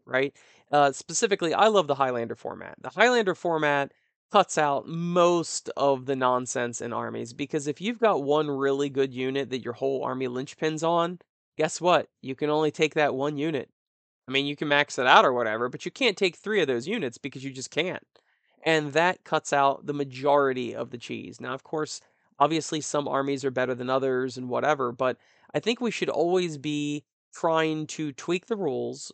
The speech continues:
or tweak our lists so that our games are close.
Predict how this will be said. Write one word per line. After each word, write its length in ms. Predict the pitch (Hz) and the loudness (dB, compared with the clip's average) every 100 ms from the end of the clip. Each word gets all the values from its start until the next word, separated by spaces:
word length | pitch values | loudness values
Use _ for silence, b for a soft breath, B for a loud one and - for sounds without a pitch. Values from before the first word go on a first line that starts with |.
| - | -4
or 120 | 139 | -4
tweak 320 | - 170 - | -2 -4 -2
our 140 | 147 147 | -2 -2
lists 640 | 147 131 - - - - | 2 0 0 -10 -14 -12
so 200 | - 143 | -4 -2
that 200 | 135 131 | 0 -2
our 140 | - 131 | -2 -4
games 440 | 127 135 135 127 | -2 -2 -2 -6
are 180 | - 120 | -6 -8
close. 580 | - - 117 - - | -8 -2 -2 -4 -14